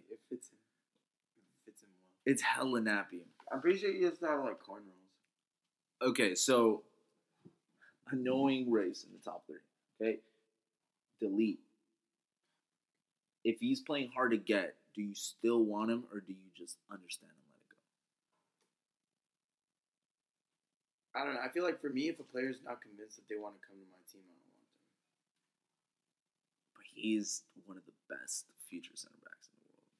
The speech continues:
Speaker 2: if not already one of the best center backs in the world.
Speaker 1: Yeah, but I mean, if you already think you're hot shit at that age, like, come on.
Speaker 2: From what I've seen from him, which again is limited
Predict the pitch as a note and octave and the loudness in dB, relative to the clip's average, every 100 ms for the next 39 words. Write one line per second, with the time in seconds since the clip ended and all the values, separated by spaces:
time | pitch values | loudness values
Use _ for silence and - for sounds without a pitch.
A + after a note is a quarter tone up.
0 | _ - A#2 - G#2+ G2 F#2 F2+ G2 - | _ -14 -10 -4 -2 -4 -10 -8 -6 -6
1 | G2 F2 _ _ - - _ _ - _ | -8 -14 _ _ -20 -20 _ _ -20 _
2 | _ _ _ _ _ _ _ _ _ _ | _ _ _ _ _ _ _ _ _ _
3 | _ _ _ D#3+ E3+ - D3 C#3+ C#3+ C3+ | _ _ _ -6 -6 -6 -8 -8 -8 -10
4 | C3 D3 D#3+ C#3+ D3 C#3 A#2 - G2+ - | -10 -8 -8 -8 -10 -10 -14 -14 -16 -12
5 | - G#2+ G#2 F2+ F2+ F2+ F#2+ F2+ _ _ | -10 -10 -14 -18 -20 _ _ _ _ _
6 | _ _ _ _ _ _ _ _ _ _ | _ _ _ _ _ _ _ _ _ _
7 | _ - C3 B2 A2+ A#2+ A#2 A2+ A#2 - | _ 0 0 2 4 4 6 4 4 2
8 | - F#2+ G2+ - - - _ _ _ _ | -2 -4 -10 -16 -20 -20 _ _ _ _
9 | _ _ F2 - G2 F2+ F2+ F#2 G2 A2 | _ _ -12 -10 -12 -14 -16 -12 0 4
10 | A2+ A2 G#2 F#2+ | 4 4 0 -2